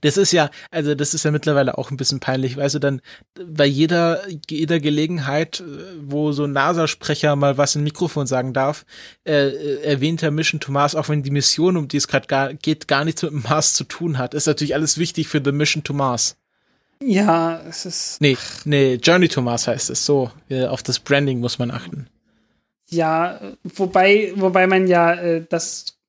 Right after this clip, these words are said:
Speaker 2: praktisch komplett abgeblasen hat und gesagt hat, „Na, nee, wir fliegen zu irgend so einem Asteroiden und, äh, das war's dann.“
Speaker 1: Ja, aber das will man jetzt auch nicht mehr.
Speaker 2: Ja, man weiß ja gar nicht mehr, was man will und,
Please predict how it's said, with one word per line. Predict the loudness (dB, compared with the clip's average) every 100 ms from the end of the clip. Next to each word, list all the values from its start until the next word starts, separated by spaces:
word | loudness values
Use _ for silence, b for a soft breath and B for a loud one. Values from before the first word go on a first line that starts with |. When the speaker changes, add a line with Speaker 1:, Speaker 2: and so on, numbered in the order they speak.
| _
Speaker 2:
praktisch | -4 -4 -2 -4
komplett | -2 0 2
abgeblasen | 0 0 0 2 4 4 2 0
hat | -2
und | -4 -6
gesagt | 0 0 2
hat, | -2 -2
„Na, | -2 0 0
nee, | -2 -2 -4 B B
wir | -8
fliegen | 0 0 2
zu | 0
irgend | 0 -2
so | 0 2
einem | 2
Asteroiden | 0 -4 0 0 0 0 0 0
und, | -2 -8 -8
äh, | -10 -10
das | -8 -6
war's | -2 -4 -4
dann.“ | -8 -10 _
Speaker 1:
Ja, | 0 2
aber | 2
das | -2 -2
will |
man | 0
jetzt | 2 0
auch | -2
nicht | -4 -6
mehr. | -12 -12 _ _ _ _ _ _ _ _ _ _ _ _ _
Speaker 2:
Ja, | 2 6 6 4 0 -12 -4
man | 0 4
weiß | 4 4
ja |
gar | 4 4
nicht | 2 2
mehr, | -2
was | -2 -4
man | -6 -2
will | -2 -2
und, | -4 -10 -12 -16